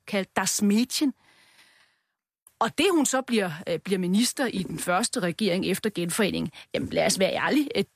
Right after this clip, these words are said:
det skyldes, at hun er kvinde, og hun er fra Østtyskland. To fluer med et smæk,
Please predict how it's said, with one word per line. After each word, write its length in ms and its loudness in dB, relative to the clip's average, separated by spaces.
det 140 2
skyldes, 520 0
at 60 -2
hun 140 2
er 60 -2
kvinde, 360 0
og 100 0
hun 180 -4
er 100 -8
fra 140 -16
Østtyskland. 600 -2
To 240 0
fluer 280 2
med 100 -2
et 160 -2
smæk, 340 0